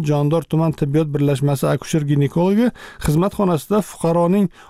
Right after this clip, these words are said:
homiladorligini ro'yxatga qo'yish evaziga to'rt yuz ming so'm olayotganda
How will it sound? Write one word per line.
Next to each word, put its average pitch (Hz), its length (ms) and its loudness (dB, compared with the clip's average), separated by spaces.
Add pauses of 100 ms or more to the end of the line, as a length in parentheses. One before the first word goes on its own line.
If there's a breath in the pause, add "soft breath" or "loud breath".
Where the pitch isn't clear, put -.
(140)
homiladorligini 170 760 2
ro'yxatga 170 480 -2
qo'yish 175 320 2
evaziga 226 340 2 (120)
to'rt 220 260 2
yuz 190 160 0
ming 185 160 2
so'm 180 240 2 (240 loud breath)
olayotganda 143 840 0